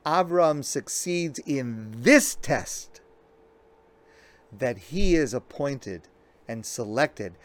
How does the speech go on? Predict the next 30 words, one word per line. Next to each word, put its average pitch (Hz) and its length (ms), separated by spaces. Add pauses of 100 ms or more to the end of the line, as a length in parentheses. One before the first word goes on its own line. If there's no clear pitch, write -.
(120)
as 107 220
the 120 100
one 131 320
who 123 120
will 120 120
begin 113 380
the 110 80
Jewish 98 380
people. 104 400 (260)
And 113 320 (100)
then 143 580 (160)
Avraham 131 800 (400)
bestows, 117 1120 (260)
bequeaths 135 1200 (320)
that 123 420
strength - 960 (340)
of 127 260
the 117 260 (400)
actualization 131 1300
that 127 120
was 117 260
only 160 300
within 139 340
his 127 160
potential. 123 580 (160)
He - 160
bequeaths 123 760
it 123 240
to - 240
us. - 500